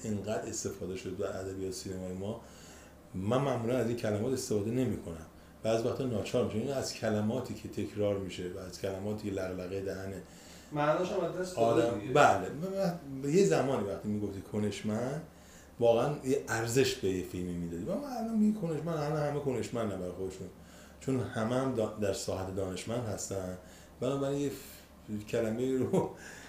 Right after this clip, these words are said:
Speaker 1: مت-
Speaker 2: اشتباه استفاده کردم.
Speaker 1: آره.
Speaker 2: معمولاً به این فیلم،
Speaker 1: بله.
Speaker 2: فیلم منفعلی بوده، بهش گفتن کنشمند.
Speaker 1: آره دیگه، گفتن ما دانشمندیم، پس بگیم حالا کنشمند
Speaker 2: آره.
Speaker 1: که قافیه جور در بیاد. ولی قافیهٔ یه فیلم گله اینجوری نیستش.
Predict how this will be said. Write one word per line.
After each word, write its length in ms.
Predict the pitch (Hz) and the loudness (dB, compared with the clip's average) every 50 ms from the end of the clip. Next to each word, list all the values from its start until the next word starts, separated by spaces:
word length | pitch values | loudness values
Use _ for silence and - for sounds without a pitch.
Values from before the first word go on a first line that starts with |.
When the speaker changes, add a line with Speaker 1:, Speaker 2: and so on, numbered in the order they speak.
| - - - | -14 -4 0
Speaker 1:
مت- 200 | 147 147 156 156 | 8 10 10 10
Speaker 2:
اشتباه 340 | 156 - 156 147 - - 190 | 12 10 8 8 8 8 4
استفاده 500 | 185 - - 185 180 175 175 165 160 160 | 4 2 2 2 2 2 2 0 -2 -2
کردم. 340 | 160 165 156 151 147 151 151 | 0 2 2 2 2 2 2
Speaker 1:
آره. 360 | 147 147 143 143 139 139 127 | 2 2 2 2 2 2 2
Speaker 2:
معمولاً 300 | 120 117 113 139 143 143 | 2 2 4 4 4 2
به 100 | - 135 | 2 0
این 120 | 143 143 - | -2 -4 -4
فیلم، 180 | - 151 143 - - - - 123 | -4 -6 -6 -6 -8 -10 -4 -2
Speaker 1:
بله. 160 | 120 120 - | -2 0 2
Speaker 2:
فیلم 120 | 160 160 | 4 4
منفعلی 640 | 165 165 151 147 139 131 120 139 139 135 139 151 151 143 | 6 6 6 2 2 2 0 0 2 2 2 2 2 -2
بوده، 180 | 143 139 139 | -2 -4 -6
بهش 160 | 139 139 131 - 123 | -6 -6 -8 -6 -8
گفتن 280 | 120 - 131 131 131 127 120 120 | -8 -6 -6 -6 -6 -6 -6 -6
کنشمند. 580 | 117 113 110 107 - - 127 131 127 123 123 - | -6 -4 -6 -6 -8 -8 -6 -4 -4 -4 -4 0
Speaker 1:
آره 220 | - 208 214 226 220 | 6 6 6 8 8
دیگه، 140 | 208 202 214 | 4 8 8
گفتن 300 | 208 - - 202 190 190 | 6 8 8 4 4 4
ما 140 | 185 185 | 2 2
دانشمندیم، 720 | 185 185 180 175 170 165 - - 170 175 185 185 185 185 | 4 4 6 6 6 4 2 0 0 0 2 2 2 2
پس 220 | 180 - 156 151 - | 0 0 -4 -4 -4
بگیم 320 | - 156 151 160 156 131 | -2 0 0 2 2 2
حالا 140 | 123 131 135 | 2 2 0
کنشمند 520 | - - 131 123 117 - - 139 139 156 | 2 0 0 0 0 -2 -2 -2 0 2
Speaker 2:
آره. 160 | - 160 160 151 | 2 4 2 2
Speaker 1:
که 60 | - - - - - | 2 -2 -4 -6 0
قافیه 320 | 127 123 123 - 131 139 135 - - | 2 4 4 4 4 2 2 -2 -4
جور 180 | 120 120 110 104 | -4 -2 0 0
در 200 | 101 98 98 104 | 0 -2 -4 -4
بیاد. 240 | 110 - - - | -6 -8 -6 -2
ولی 260 | 143 147 170 170 - - - - - - - - - - - - | -2 2 2 2 2 0 -4 -12 -16 -18 -18 -18 -18 -14 -4 0
قافیهٔ 320 | 123 123 123 127 143 139 | 0 0 2 0 2 2
یه 160 | 131 127 127 | 4 4 4
فیلم 200 | 127 - 127 123 120 120 120 120 120 120 120 120 120 | 4 2 0 0 0 -2 0 -2 -2 -2 -4 -4 -2
گله 160 | 117 123 151 | -2 0 0
اینجوری 300 | 156 143 127 127 127 127 | -2 -2 -2 -2 -2 0
نیستش. 360 | 131 123 110 104 107 104 | 0 -2 -2 -2 -4 -4